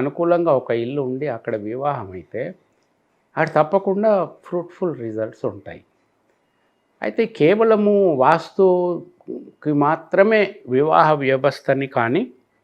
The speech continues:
వైవాహిక జీవితం యొక్క సంతృప్తిని కానీ ముడిపెట్టడము కరెక్ట్ కాదు. ఒక్కొక్కరి మనస్తత్వం ఉంటుంది,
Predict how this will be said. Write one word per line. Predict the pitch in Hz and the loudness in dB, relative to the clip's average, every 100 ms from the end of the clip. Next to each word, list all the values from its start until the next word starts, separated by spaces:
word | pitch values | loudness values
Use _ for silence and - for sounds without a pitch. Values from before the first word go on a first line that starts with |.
| _ _ _ _ _ - 123 123 | _ _ _ _ _ -10 0 4
వైవాహిక | 160 180 185 170 165 135 | 4 4 2 2 0 -2
జీవితం | 139 143 143 131 | -2 -2 -4 -6
యొక్క | 123 - 120 | -8 -6 -4
సంతృప్తిని | 127 131 160 156 - 127 113 | -4 -6 -8 -8 -6 -6 -6
కానీ | 113 143 | -8 -6
ముడిపెట్టడము | 123 127 131 120 113 - 113 185 - | -4 -6 -8 -10 -12 -12 -12 -10 -8
కరెక్ట్ | 113 107 - 165 | -8 -10 -10 -6
కాదు. | 160 - _ _ _ _ _ _ _ _ _ _ _ _ _ _ _ _ - | -6 -8 _ _ _ _ _ _ _ _ _ _ _ _ _ _ _ _ -6
ఒక్కొక్కరి | 123 135 - 117 104 | -2 -2 -4 -6 -4
మనస్తత్వం | 120 147 - 143 - 120 98 | -4 -4 -2 -4 -2 -6 -6
ఉంటుంది, | 85 - 80 85 | -12 -20 -20 -20